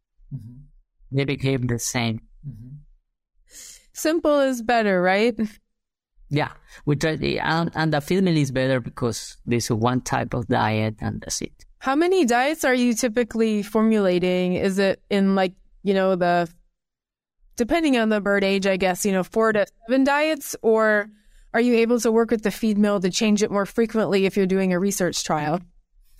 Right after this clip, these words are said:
Speaker 2: Yeah, usually we do five breeder diet if there is thirty-four, forty days. Uh, there is one client have twenty-nine, thirty days, we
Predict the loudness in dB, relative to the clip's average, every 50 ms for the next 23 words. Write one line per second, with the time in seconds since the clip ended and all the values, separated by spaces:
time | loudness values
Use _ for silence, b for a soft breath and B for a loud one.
0 | -10 -4 -2 0 0 2 0 0 0 0 0 0 2 2 2 2 0 0 -2 _
1 | _ _ _ _ _ _ _ _ -2 0 0 0 2 0 0 -2 -2 -2 0 0
2 | 2 2 0 0 -2 -6 -8 -10 -8 -4 -2 0 0 0 0 -2 -2 0 0 0
3 | 0 0 -2 -2 -2 -4 -4 -4 -2 -2 0 0 0 -2 -4 -6 -8 -6 -4 -4
4 | -2 -2 -2 -4 -4 -2 -2 0 0 0 0 0 0 0 -2 -4 -8 -14 _ _
5 | _ _ _ _ _ _ _ _ -2 -2 0 2 2 0 0 0 0 0 0 -2
6 | -4 -6 -12 _ _ _ _ _ _ _ _ _ -6 -6 -4 -2 0 0 2 0
7 | 0 -2 -4 -4 -2 -2 0 0 0 0 -2 -2 -2 -2 -2 -2 -4 -4 -6 -6
8 | -6 -4 -2 0 0 2 2 2 0 0 0 0 -2 -2 -4 -6 -10 _ _ -8
9 | -6 -4 -2 -2 0 0 0 0 2 0 0 -2 -4 -6 -8 -6 -6